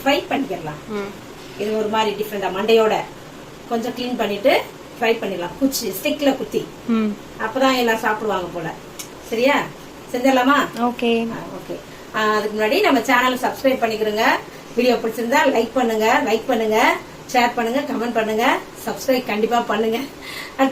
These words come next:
Speaker 1: வீடியோக்குள்ள போலாமா?
Speaker 2: ஓகே.
Speaker 1: நண்டு கிரேவி செய்ய நம்ம மிளகு தூள், மிளகு போட்டுக்கலாம். இப்ப அரைச்சு எடுத்துக்கலாம் எல்லாத்தையும்.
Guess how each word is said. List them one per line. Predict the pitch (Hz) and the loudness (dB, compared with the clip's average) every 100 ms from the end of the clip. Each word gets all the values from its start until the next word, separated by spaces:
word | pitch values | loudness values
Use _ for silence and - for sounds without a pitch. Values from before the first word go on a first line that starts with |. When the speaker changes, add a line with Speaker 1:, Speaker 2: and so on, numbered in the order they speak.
| - | 2
Speaker 1:
வீடியோக்குள்ள | 262 269 240 233 | 6 6 6 2
போலாமா? | - 240 294 381 - | 2 4 4 4 2
Speaker 2:
ஓகே. | 240 240 247 233 233 240 240 - - - - - - | 0 0 0 0 2 0 -4 -10 -16 -18 -18 -18 -4
Speaker 1:
நண்டு | 226 269 302 | 4 6 6
கிரேவி | 247 247 | 6 4
செய்ய | 233 233 220 247 359 | 4 4 4 4 4
நம்ம | 254 214 | 4 4
மிளகு | 220 285 294 | 4 4 4
தூள், | 240 | 4
மிளகு | 202 214 285 285 | 4 4 4 4
போட்டுக்கலாம். | 220 202 190 185 208 339 | 4 2 2 2 2 2
இப்ப | 240 208 214 | 2 2 2
அரைச்சு | 185 208 302 302 | 2 2 4 4
எடுத்துக்கலாம் | 247 220 196 185 | 4 2 2 2
எல்லாத்தையும். | 185 185 180 175 269 | -2 -2 0 2 2